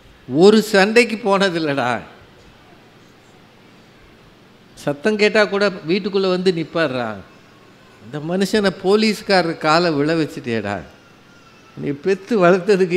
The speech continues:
இதானடா கதின்னு" இந்த பையன் பக்கத்துல உட்காந்து அழுகுறது யாரா இருக்கும்ன்றீங்க? இன்னொரு முறை இது நடந்தா நானும் உங்க அப்பாவும் உயிரோட இருக்க மாட்டேன்யா, எங்க வாழ்க்கையே உன்னைய நம்பித்தான்டா இருக்கு.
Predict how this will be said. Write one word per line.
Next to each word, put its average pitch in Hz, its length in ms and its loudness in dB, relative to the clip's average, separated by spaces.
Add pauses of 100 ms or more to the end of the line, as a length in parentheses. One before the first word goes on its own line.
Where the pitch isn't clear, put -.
இதானடா 196 480 4
கதின்னு" 160 800 -2 (340)
இந்த - 200 -16
பையன் 202 400 0
பக்கத்துல 180 440 0
உட்காந்து 175 280 0
அழுகுறது 175 640 2
யாரா 165 320 4
இருக்கும்ன்றீங்க? 120 640 -6 (3500)
இன்னொரு 196 280 4
முறை 226 240 8
இது 226 160 4
நடந்தா 202 680 6 (560)
நானும் 208 380 2
உங்க 202 200 2
அப்பாவும் 190 480 2
உயிரோட 202 360 4
இருக்க 180 240 -2
மாட்டேன்யா, 143 680 0 (880)
எங்க 135 220 -6
வாழ்க்கையே 208 580 4
உன்னைய 180 360 0
நம்பித்தான்டா 175 600 0
இருக்கு. 127 460 -4